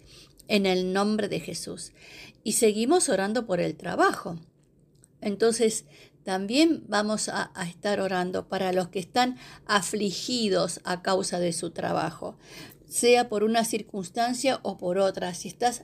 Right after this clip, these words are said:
afligido por el tema del trabajo, porque te parece que no hay justicia, porque te parece que,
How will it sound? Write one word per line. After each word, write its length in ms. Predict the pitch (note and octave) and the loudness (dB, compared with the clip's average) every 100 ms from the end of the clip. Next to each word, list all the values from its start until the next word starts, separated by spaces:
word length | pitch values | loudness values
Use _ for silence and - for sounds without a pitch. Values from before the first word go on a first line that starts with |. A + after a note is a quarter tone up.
| - | -6
afligido 1000 | A3 G#3+ G#3 G3+ F#3+ - D4+ E4+ C4 G#3 - - - - - _ _ - | -4 -4 -4 -4 -4 4 6 6 2 -2 -8 -20 -20 -20 -20 _ _ -4
por 220 | G#3+ G3+ - | -2 -2 2
el 220 | G#3 G3 | 2 2
tema 320 | - G#3+ G#3 | 2 2 2
del 220 | G3 F3+ | 2 0
trabajo, 640 | E3+ F#3 G3 B3+ B3+ B3+ A#3+ | 4 4 6 4 2 -2 -2
porque 320 | G3 F#3 F#3 | -6 -6 -6
te 140 | F#3 | -6
parece 440 | F3+ F#3+ A3 - A3+ | -6 0 0 0 -4
que 200 | G3+ F#3 - - - | -4 -4 -8 -20 -8
no 240 | A3 G#3 G#3+ | 0 4 4
hay 120 | G#3+ | 2
justicia, 880 | - F#3 - - C4 B3 - G3 - | -2 -8 -8 -6 -4 -2 -2 -2 -4
porque 260 | F#3+ F3+ | -10 -8
te 140 | F3+ G3 | -6 -4
parece 500 | F#3+ F#3+ A3 - A3 | 0 2 2 0 -2
que, 200 | G3 | -4